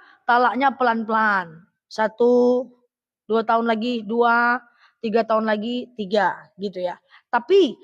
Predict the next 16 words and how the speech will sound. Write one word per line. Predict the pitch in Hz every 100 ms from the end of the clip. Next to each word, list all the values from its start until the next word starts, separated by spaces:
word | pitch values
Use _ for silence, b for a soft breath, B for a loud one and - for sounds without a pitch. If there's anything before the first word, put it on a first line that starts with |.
| - -
kalau | 294 349 427 403
seandainya | - 277 277 247 220 277 339 202 - b b
dalam | 220 269 359 403
masa | 370 330 294
idah | 269 277 294
mengucapkan | 214 240 269 269 254 - 240 233
talak | 339 339 311 -
tiga | 240 240 233
kali, | 226 226 339 427 _ _ _
langsung | 226 247 233 - 285 262
termasuk | 220 226 202 - 233 - _ -
talak | 196 202 185 - _ _
tiga. | 202 175 170 - _ _ _ _ _ -
Seperti | - 254 233 226 214 196 196 185
itu. | 175 170 _ _ _ _ _ _ _ _ _ _ _ _ _ _
Oke? | 202 202 320